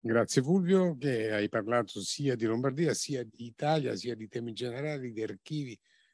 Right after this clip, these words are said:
di conservazione, eccetera. Beh, è vero, tu da per tuo. Sì, tu da per tuo hai spaziato su tutti gli argomenti che sono poi qui messi in causa.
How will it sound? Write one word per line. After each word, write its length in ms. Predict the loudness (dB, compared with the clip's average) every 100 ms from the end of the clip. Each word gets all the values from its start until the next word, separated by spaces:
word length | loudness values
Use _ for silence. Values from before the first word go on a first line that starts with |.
| _
di 80 | -12
conservazione, 800 | -6 0 0 2 2 2 2 2
eccetera. 360 | 2 0 2
Beh, 100 | 0
è 60 | -4
vero, 360 | 4 4 4 0
tu 200 | -4 -2
da 140 | 0
per 220 | 0 -2
tuo. 300 | -4 -14 -16 _ _ _ _ _ _ _ _ _ _ _ _ _ _ _ -20 _ -20 -20 _ _ _ _
Sì, 280 | -10 -6 -6 -8 _ _ _
tu 140 | -2
da 100 | 0
per 220 | 4 4 4
tuo 340 | 2 4 2
hai 360 | 0 -6 -6 -10
spaziato 1120 | -12 -12 _ 0 2 0 2 2 0 -4 -6 _ _ _
su 200 | -10 -10
tutti 260 | -8 -8 -2
gli 80 | 0
argomenti 480 | 0 2 0 0
che 60 | -4
sono 240 | -2 -4
poi 280 | -2 -2 -2
qui 180 | -4 -4
messi 480 | 0 0 -2 -2 -2
in 140 | -4
causa. 480 | -8 -10 -8 -8 -8